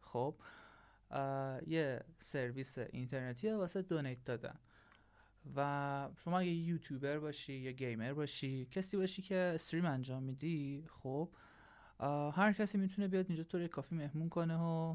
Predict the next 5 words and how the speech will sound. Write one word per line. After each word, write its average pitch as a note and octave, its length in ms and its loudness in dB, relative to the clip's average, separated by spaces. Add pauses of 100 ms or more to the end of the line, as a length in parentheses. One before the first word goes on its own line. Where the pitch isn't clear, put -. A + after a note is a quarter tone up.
(120)
حالشو - 360 -4
ببری. - 320 -8 (840)
خب، - 120 -6
ادامه D3+ 300 4
بده. D#3+ 120 -4